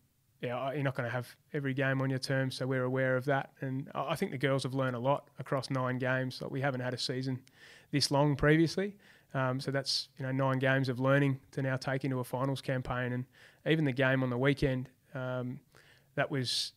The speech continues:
the girls drew on what they'd learnt from the games throughout the year. Like the Bulldogs game, for example, that wasn't great offensively, and the girls drew on that at three-quarter time and were able to execute that last quarter. So, yeah, I, I think you would like to dominate every game. That, that would be a dream, but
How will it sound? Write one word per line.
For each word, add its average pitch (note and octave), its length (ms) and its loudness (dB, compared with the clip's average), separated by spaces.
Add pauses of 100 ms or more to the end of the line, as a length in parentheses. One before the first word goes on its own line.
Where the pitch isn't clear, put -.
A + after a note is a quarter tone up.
(220)
the C#3 80 -6
girls C#3 300 4
drew C#3+ 300 4
on C3 120 2
what C3 160 -2
they'd B2+ 200 -2
learnt C3+ 260 2 (300)
from C3 160 -4
the B2+ 80 0
games C3 320 2
throughout C3 280 0
the B2+ 80 -4
year. B2+ 360 2
Like B2+ 100 -6
the C3+ 80 -10
Bulldogs C#3 420 4
game, C3 220 2
for C3 140 -2
example, B2+ 420 -2
that C3 120 -4
wasn't C3 260 -4
great B2+ 220 2
offensively, D#3 600 -2
and D#3 100 -6
the B2+ 60 -4
girls B2+ 240 0
drew C3+ 220 2
on B2 140 0
that B2+ 160 0
at - 80 -10
three-quarter B2+ 420 -2
time B2+ 420 -4 (380)
and B2+ 80 -4
were B2 140 2
able B2 160 2
to B2+ 100 -4
execute B2+ 460 -6
that C3 140 -8
last B2 280 -6
quarter. B2 360 -2
So, A#2+ 260 -6 (540)
yeah, B2+ 200 0
I, - 300 -6
I - 40 -6
think D3 220 0 (720)
you D3 120 0
would E3 140 6
like D#3 180 6
to D#3 80 -2
dominate D#3 400 6
every D3 180 6
game. D#3+ 300 6
That, E3 160 0
that D3+ 140 -2
would D3 100 -2
be C#3+ 140 4
a C3+ 40 4
dream, C#3+ 500 4
but C#3 260 6